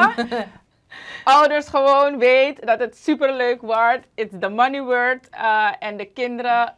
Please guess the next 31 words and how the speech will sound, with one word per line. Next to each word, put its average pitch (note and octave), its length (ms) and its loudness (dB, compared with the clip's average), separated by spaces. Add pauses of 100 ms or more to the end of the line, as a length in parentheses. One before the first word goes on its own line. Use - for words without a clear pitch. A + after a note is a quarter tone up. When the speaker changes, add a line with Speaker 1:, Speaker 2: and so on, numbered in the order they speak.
(160)
Speaker 1:
komen G#3 480 -6
naar F#3 140 -8
huis G#3+ 480 -6
en G3+ 280 -10
heb-, F#3 120 -6 (180)
eh, F#3 240 -10
vertellen A#3+ 580 -6
hoe A#3+ 340 -8
gezellig F3 400 -10
het F3+ 120 -14
was. E3+ 220 -14 (200)
<laughs> D4+ 100 -6
Speaker 2:
Nou, F#3 460 0 (1300)
ik - 100 -14
heb C#5 160 -4
er A#4+ 80 2
niets A#3+ 180 -4
meer C#4 100 -4
aan F4+ 120 -2
toe F#4+ 100 -8
te F#4+ 100 -10
voegen. F4+ 200 -6
Ik, C#4 140 -10
ik, C4 80 -8
alleen, A#3 320 0
ik B3+ 80 -8
kan A#3 100 0
je G3+ 60 4
alleen G3+ 160 -2
maar B3+ 100 -4
zeggen, F#4+ 240 -6